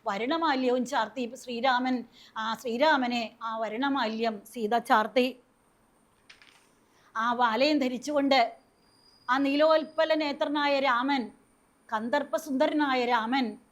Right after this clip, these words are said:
ആ അവിടെ സുന്ദരനെ പോലെ നിന്ന് വിളങ്ങി എന്ന് പറയുന്നു. ആ ജനകനെല്ലാം സന്തോഷമായി, എല്ലാവരും ആനന്ദത്താൽ മതിമറന്നു. ആ കുലഗുരുവായ ശതാനന്ദൻ, ഈ ശതാനന്ദൻ ആരാണ്?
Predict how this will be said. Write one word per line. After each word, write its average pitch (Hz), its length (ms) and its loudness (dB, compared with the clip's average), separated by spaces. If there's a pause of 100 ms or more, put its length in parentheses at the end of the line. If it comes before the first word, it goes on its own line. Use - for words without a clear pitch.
(640)
ആ 220 380 -4
അവിടെ 233 280 -2
സുന്ദരനെ 233 560 -6
പോലെ 240 320 -2
നിന്ന് 226 280 -6
വിളങ്ങി 233 540 -2
എന്ന് 233 160 -2
പറയുന്നു. 214 400 0 (320)
ആ 220 60 -2
ജനകനെല്ലാം 226 680 -2
സന്തോഷമായി, 247 800 -2 (280)
എല്ലാവരും 254 720 4
ആനന്ദത്താൽ 240 800 -2
മതിമറന്നു. 240 720 0 (800)
ആ 226 100 0
കുലഗുരുവായ 254 800 2
ശതാനന്ദൻ, 247 760 2 (200)
ഈ 277 60 -2
ശതാനന്ദൻ 277 640 2
ആരാണ്? 254 500 0